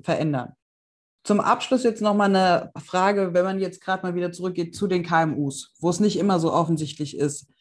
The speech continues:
welche Innovationsfähigkeit sie haben und wie sie in ihre Innovationskraft nutzen können. Also wenn ich jetzt ein Out-of-the-Box-Thinker bin,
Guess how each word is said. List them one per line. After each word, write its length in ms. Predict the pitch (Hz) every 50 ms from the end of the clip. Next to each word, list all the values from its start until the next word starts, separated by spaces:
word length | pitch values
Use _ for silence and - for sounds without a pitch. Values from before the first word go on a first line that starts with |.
| _ _ _ _ _ _ _ - - -
welche 300 | 160 165 170 165 175 151
Innovationsfähigkeit 1120 | 151 170 160 156 156 147 - 185 180 175 170 - - 165 151 - - - 151 143 143 -
sie 140 | 143 139
haben 180 | 135 160 165 160
und 120 | 147 143
wie 100 | 143 147
sie 220 | 147 151 151 143 -
in 300 | - 147 143 139 - -
ihre 240 | - 156 160 151 143
Innovationskraft 920 | 131 170 165 156 156 147 151 - 170 175 170 170 - - 151 143 - -
nutzen 320 | 160 160 160 - - 143
können. 440 | 139 - - 135 131 143 185 214 - _ _ _ _ _ _ -
Also 200 | - 185 190 190
wenn 160 | 196 220 247 262
ich 80 | 254
jetzt 220 | 247 226 214 214 -
ein 180 | - 180 175
Out-of-the-Box-Thinker 1300 | 165 - 190 208 208 202 202 - 180 170 175 - 180 185 180 - - - - - 170 156 147 165 151
bin, 380 | 139 135 - 139 135 117 - -